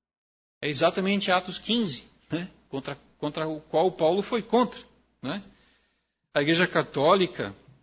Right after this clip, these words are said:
ensina, né? É que o, o John chama de a velha religião,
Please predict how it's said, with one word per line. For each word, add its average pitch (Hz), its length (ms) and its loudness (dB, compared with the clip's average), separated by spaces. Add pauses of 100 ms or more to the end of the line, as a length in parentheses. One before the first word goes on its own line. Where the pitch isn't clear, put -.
(600)
ensina, 160 720 -2 (100)
né? 131 360 -6 (180)
É 131 100 -10
que 139 280 -4 (260)
o, 127 540 -12 (760)
o 131 160 -4
John 143 200 0
chama 151 220 2
de 143 160 2
a 139 120 0
velha 160 460 2
religião, 143 640 0